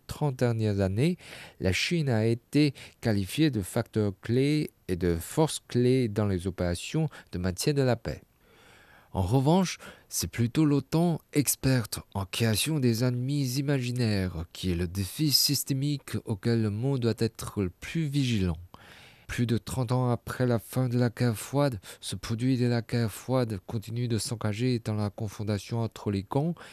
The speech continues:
et est devenu une machine de guerre manipulée par l'Amérique.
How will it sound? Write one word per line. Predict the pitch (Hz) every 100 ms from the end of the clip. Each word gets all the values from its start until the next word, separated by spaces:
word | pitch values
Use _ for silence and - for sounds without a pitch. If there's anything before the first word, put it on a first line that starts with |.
| - -
et | 90
est | 92
devenu | 101 104 117 139 170 135
une | 117
machine | 117 113 - 143 135
de |
guerre | 107 - 139 131 90 87
manipulée | 110 107 - 117 131 147 -
par | 104 98
l'Amérique. | 98 135 127 110 98